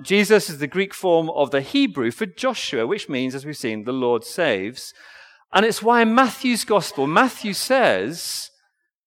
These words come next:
to Joseph, in fact, "You are to call, give him the name Jesus." Why? Because he will save, and then we learn what he's gonna save people from, from their sins.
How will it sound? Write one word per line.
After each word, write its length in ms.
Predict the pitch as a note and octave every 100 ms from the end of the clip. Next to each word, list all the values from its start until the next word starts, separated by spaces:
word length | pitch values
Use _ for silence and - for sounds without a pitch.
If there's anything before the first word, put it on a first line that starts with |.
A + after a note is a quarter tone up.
| _ _ -
to 120 | D3
Joseph, 480 | D#3 C4 A3 D#3+ A#2
in 100 | G#2+
fact, 280 | G#2+ A2
"You 100 | C#3+
are 40 | F#3
to 140 | G3
call, 240 | F#3+ F3+ D3+
give 180 | E3+
him 100 | D#3+
the 80 | D3
name 240 | C#3 B2+ A#2
Jesus." 460 | G3+ G3+ C#3 -
Why? 420 | C3+ F3+ A#2 G#2+
Because 440 | A2+ C#3 - F3+ -
he 120 | G3+
will 160 | G3 G3
save, 840 | - - B3 C#3+ A2 C#3 D#3+ - _ _ _ _
and 160 | C3+ C#3+
then 140 | G#3+
we 80 | A#3
learn 320 | C3+ G#2+ G#2+
what 200 | B2+ C#3+ _ -
he's 140 | B2+
gonna 140 | C#3 B2+
save 240 | D3+ B2+
people 200 | B2+ A2
from, 340 | - G#3+ - - _ _ _ _ _ _ _ _ _ _ _
from 120 | C#3+ C3
their 100 | B2
sins. 720 | - F#3+ F2 - - -